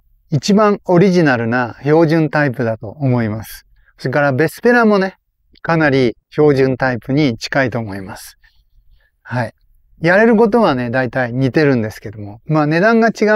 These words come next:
うので、ベスペラの方が高画質なものが撮れる。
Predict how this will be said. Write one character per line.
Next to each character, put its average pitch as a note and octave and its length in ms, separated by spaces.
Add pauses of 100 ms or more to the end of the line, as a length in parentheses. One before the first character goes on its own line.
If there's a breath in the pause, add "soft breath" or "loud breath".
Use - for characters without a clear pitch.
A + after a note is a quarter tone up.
う - 20
の B2+ 160
で、 A#2+ 240 (500 soft breath)
ベ D#3 120
ス - 100
ペ G3+ 100
ラ G#3 120
の G#3 160
方 E3+ 200
が D3+ 320 (640)
高 F3 200
画 E3+ 160
質 - 200
な C3 120
も B2 140
の D3+ 80
が B2 160
撮 B2 100
れ A#2+ 140
る。 G#2 140